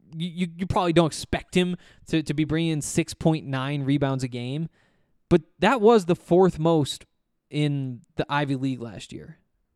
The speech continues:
And he's a six-foot-four guard, six-four, one ninety. So it's, uh,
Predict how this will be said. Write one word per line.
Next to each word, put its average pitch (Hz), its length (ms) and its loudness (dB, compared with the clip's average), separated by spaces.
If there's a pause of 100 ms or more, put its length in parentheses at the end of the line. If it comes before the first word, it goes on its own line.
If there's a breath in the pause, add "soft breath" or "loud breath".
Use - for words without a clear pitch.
(220)
And 170 80 2
he's 190 120 2
a 170 60 0
six-foot-four 185 540 2
guard, 127 360 -4 (280)
six-four, 208 440 4
one 165 220 2
ninety. 127 380 -10 (720)
So 175 500 6 (2250 soft breath)
it's, 202 400 4
uh, 202 500 6